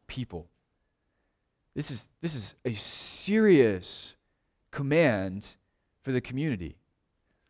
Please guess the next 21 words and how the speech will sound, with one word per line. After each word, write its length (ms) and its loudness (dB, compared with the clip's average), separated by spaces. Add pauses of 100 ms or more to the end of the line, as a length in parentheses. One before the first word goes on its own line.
(140)
So, 280 10
so 180 8
the 80 8
Sabbath 460 8
is, 320 4
is 120 0
a 60 2
gift 580 2 (440)
to 80 -4
be 100 6
received. 540 4
It's 160 0
also 280 6
a 60 6
command 560 4
for 140 0
Israel 440 4
and 140 6
a 60 8
lasting 760 4
part, 640 8